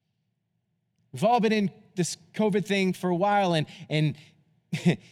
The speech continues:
it, this forces us into all kinds of decisions, and we're, we're trying to wrestle with them too for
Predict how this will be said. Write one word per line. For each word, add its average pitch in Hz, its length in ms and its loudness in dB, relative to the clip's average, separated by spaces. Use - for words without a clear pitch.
it, 175 300 -6
this 165 180 -2
forces 208 520 0
us 180 160 0
into 180 260 0
all 202 260 2
kinds 214 420 -2
of 165 100 -2
decisions, 185 640 -2
and 165 160 -2
we're, 185 120 -4
we're 180 180 0
trying 208 320 0
to 175 180 0
wrestle 190 360 -2
with 185 180 -2
them 175 200 0
too 196 280 -4
for 185 420 -2